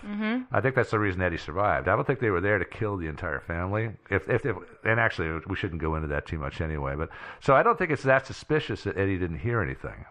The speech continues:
Speaker 1: Mm-hmm.
Speaker 2: I mean, it, I, that's, and so that's why I don't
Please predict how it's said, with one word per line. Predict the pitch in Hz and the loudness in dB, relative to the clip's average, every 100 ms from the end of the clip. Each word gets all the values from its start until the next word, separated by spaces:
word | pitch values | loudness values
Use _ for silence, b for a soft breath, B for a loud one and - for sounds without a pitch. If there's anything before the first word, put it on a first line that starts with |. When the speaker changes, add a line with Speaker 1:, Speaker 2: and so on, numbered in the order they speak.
| - b b b _ 226 | -20 b b b _ -4
Speaker 1:
Mm-hmm. | 240 254 285 | -2 0 0
Speaker 2:
I | |
mean, | 95 90 85 - | 0 0 -2 -2
it, | 92 - | -2 0
I, | 82 - _ _ - | -2 -2 _ _ -4
that's, | 92 - | -2 0
and | 101 | -2
so | - | 2
that's | 117 120 | 2 2
why | 113 95 | 4 4
I | |
don't | 98 98 | 2 0